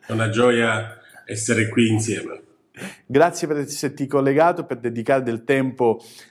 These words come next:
Speaker 2: eh, ad affrontare appunto la tematica e, ehm, il caso appunto dei nostri fratelli cubani. Come, com'è la situazione lì a Cuba? Cosa,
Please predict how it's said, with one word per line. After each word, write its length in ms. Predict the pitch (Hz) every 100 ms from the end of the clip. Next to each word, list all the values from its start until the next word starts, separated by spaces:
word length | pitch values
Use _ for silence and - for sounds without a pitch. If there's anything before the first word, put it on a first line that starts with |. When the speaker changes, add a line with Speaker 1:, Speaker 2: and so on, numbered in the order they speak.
| _
Speaker 2:
eh, 80 | 127
ad 520 | 120 117 113 117 131
affrontare 560 | 156 156 175 151 151 147
appunto 360 | 143 135 131
la 120 | 127 113
tematica 800 | 135 117 117 117 131 139 135 123
e, 140 | 110
ehm, 360 | 110 107 107 104
il 260 | 123 143 139
caso 460 | 151 131 131 131
appunto 580 | 127 - 110 110 117 110 - -
dei 120 | - 131
nostri 480 | 143 143 135 131
fratelli 540 | 127 135 123 139 131 123
cubani. 580 | 135 117 107 98 104 98 _ - _
Come, 520 | - 214 196 185 - -
com'è 200 | 165 220
la 120 | 202 151
situazione 600 | 170 147 147 - 160 127
lì 140 | 123
a 80 | 113
Cuba? 420 | - 107 92 107
Cosa, 560 | - 175 160 147 135